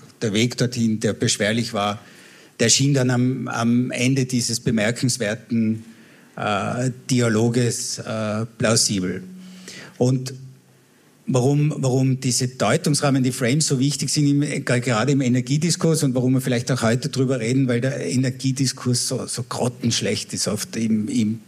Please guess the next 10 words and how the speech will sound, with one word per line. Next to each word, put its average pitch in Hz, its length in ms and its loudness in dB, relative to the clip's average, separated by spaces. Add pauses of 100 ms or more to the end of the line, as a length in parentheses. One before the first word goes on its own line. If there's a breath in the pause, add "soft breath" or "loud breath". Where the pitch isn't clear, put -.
im 120 220 0
Beschreiben 127 760 0 (420 loud breath)
der 117 80 0
Dinge, 139 680 0 (420 loud breath)
auch 113 160 -4
der 135 140 -4
Klimadiskurs, 135 1080 0 (560 loud breath)
so 139 220 0
dass 131 240 2
es, - 260 -2